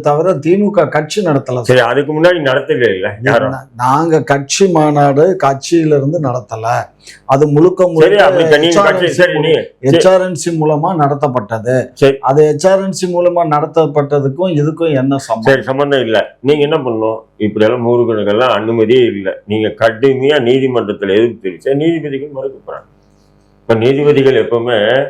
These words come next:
Speaker 2: ஒரு நீதிபதி தன்னிச்சையா அவன் மனசுக்கு வந்ததெல்லாம் தீர்ப்பா எழுதிக்க மாட்டாங்க. டி பி தரப்பினருடைய வாதம், பிரதிவாதத்தை கேட்பாங்க. என்ன கேட்பாங்கன்னா, அதனால சட்டம் ஒழுங்கு, ஏன்னா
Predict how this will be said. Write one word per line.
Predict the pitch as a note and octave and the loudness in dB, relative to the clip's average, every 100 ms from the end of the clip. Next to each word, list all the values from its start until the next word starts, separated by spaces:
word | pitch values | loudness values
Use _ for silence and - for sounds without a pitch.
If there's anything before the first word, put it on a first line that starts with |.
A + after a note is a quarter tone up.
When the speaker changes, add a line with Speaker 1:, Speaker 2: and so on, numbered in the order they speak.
| - _ - | -10 _ -4
Speaker 2:
ஒரு | G2+ G2+ | -2 2
நீதிபதி | B2 C3+ A#2+ A#2+ B2 | 2 0 0 -2 -2
தன்னிச்சையா | - G2+ A#2 C3+ C3+ C#3 C3+ | -2 -2 0 0 0 0 0
அவன் | C3 A#2+ A2 G#2 | 2 0 -2 0
மனசுக்கு | G#2+ B2+ C3 B2 | -2 -2 -4 -4
வந்ததெல்லாம் | A#2+ A2+ A#2 B2 A#2+ | -2 0 0 0 0
தீர்ப்பா | B2 G#2+ A#2 | -2 0 0
எழுதிக்க | A2+ G#2+ G2 | 2 -2 -6
மாட்டாங்க. | F2+ D#2+ D2 C#2+ _ _ _ _ _ - | -10 -12 -14 -18 _ _ _ _ _ 0
டி | D3 | 0
பி | D3 | 0
தரப்பினருடைய | C#3+ A#2 A#2 - A2 G2+ G2 F#2+ | -2 0 -2 -4 -2 0 0 2
வாதம், | G2+ A#2 A#2 B2+ | 4 2 0 -6
பிரதிவாதத்தை | - A2 G#2+ A#2 G#2 - - | -2 -2 0 0 0 -2 -8
கேட்பாங்க. | - E2+ - C#2+ - _ _ _ _ _ - | -4 -6 -4 -10 -12 _ _ _ _ _ -6
என்ன | G2+ B2+ | -2 0
கேட்பாங்கன்னா, | C3 G#2+ - F2+ F2 C#3 D#3+ - | 2 0 -2 -6 -4 -4 -4 -4
அதனால | G2+ G#2+ A#2 C#3+ D#3 D#3+ | 0 2 2 2 2 0
சட்டம் | D3 A#2+ C#3+ C3+ | 0 -2 0 0
ஒழுங்கு, | A#2 A2 | 0 2
ஏன்னா | C#3 | 2